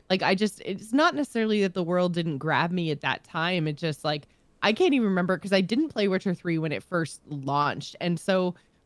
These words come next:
I can't even remember. I think it was just that there was a lot of hype around it, and everyone was talking about how great it was. And I was just like, "Okay." And I tried to get into it, but there was other stuff that was coming out.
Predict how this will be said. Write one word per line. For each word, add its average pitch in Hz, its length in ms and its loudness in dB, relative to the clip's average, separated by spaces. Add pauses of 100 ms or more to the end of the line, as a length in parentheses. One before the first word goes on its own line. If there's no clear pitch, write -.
(380)
I 214 60 2
can't 233 300 0
even 294 180 2
remember. 202 440 2
I 185 60 0
think 233 200 0
it 302 60 -2
was 254 140 -4
just 202 160 -2
that 180 100 -2
there 175 140 0
was 160 100 0
a 156 60 -2
lot 156 220 2
of 147 60 2
hype 262 320 -2
around 262 380 2
it, 240 140 2
and 190 100 -2
everyone 175 320 0
was 160 160 -6
talking 202 260 -4
about 185 200 0
how 156 80 0
great 214 320 2
it 208 80 0
was. 202 440 6
And 170 140 0
I 160 80 0
was 156 100 -2
just 156 160 -12
like, 165 160 -6
"Okay." 247 520 2
And 196 100 2
I 170 100 0
tried 226 380 0
to 220 60 -8
get 190 180 -2
into 202 380 0
it, 190 120 -2
but 151 120 -8
there 147 100 -4
was 156 120 -4
other 226 200 2
stuff 208 240 -4
that 160 100 -8
was 151 120 -4
coming 151 320 -6
out. 190 360 2